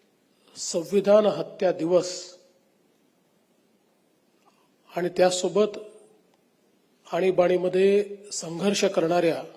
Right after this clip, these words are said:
लोकतंत्र सेनानींच्या सत्काराकरता या ठिकाणी मंचावर उपस्थित असलेले महाराष्ट्राचे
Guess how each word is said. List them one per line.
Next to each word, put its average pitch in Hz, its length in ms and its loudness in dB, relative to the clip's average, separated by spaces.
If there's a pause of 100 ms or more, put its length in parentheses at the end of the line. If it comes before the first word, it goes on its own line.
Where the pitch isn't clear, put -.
(1500)
लोकतंत्र 196 680 0
सेनानींच्या 170 800 -4 (2000)
सत्काराकरता 180 920 -4 (380)
या 170 120 -6
ठिकाणी 165 380 -2
मंचावर 170 440 0
उपस्थित 180 400 -4
असलेले 170 480 -2 (1700)
महाराष्ट्राचे 180 840 2